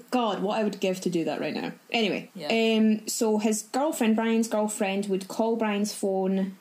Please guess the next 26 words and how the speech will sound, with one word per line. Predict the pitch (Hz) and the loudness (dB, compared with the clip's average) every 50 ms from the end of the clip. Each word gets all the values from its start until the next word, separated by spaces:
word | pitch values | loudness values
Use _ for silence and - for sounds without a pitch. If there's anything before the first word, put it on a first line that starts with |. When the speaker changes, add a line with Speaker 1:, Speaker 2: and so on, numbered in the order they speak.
| - | -6
Speaker 1:
before | - 208 202 - 254 254 262 | -6 -6 -2 0 0 0 2
going | 254 247 226 220 214 | 2 2 2 2 2
to | 214 226 | 2 2
bed | 208 185 185 185 190 | 0 2 0 2 2
long | 190 208 233 262 254 | 0 0 2 2 2
after | 220 208 208 - 202 190 | 2 2 0 0 0 -2
his | 170 175 | -2 -2
disappearance. | - 180 175 - - - - 190 190 214 262 302 - - - - - - - | -2 -4 -6 -6 -8 -4 -2 0 0 2 0 -2 -2 -6 -8 -10 -10 -12 -6
Although | - 214 208 202 208 226 233 214 | -2 -2 0 2 2 2 2 4
it | - | 2
would | 202 202 | 2 2
normally | 208 220 233 262 285 277 277 | 4 4 4 4 4 2 2
go | 269 254 233 | 2 2 0
to | 233 226 202 | 2 0 0
voicemail, | 208 254 285 285 269 - - 202 190 190 190 185 | 0 0 0 0 0 2 2 2 2 2 0 0
there | - 196 | 0 -2
was | 190 202 214 214 214 | 0 2 0 2 2
a | 226 | 4
night | 220 214 208 196 196 - | 4 4 4 2 0 0
in | - 202 202 | 0 -2 -2
September | - - - - - 208 202 190 196 185 185 180 | -2 -4 -6 -4 -2 0 0 2 2 0 0 0
where | 185 190 185 | 0 0 0
it | 180 - | 0 -2
rang | - - 185 185 196 196 202 196 | -2 -2 -2 -2 0 0 -2 -2
three | 190 - - - 208 202 208 | -4 -4 -4 -2 -2 -2 -2
times. | - - 220 226 254 294 320 330 - - - | -2 0 2 2 4 4 2 0 -4 -8 -10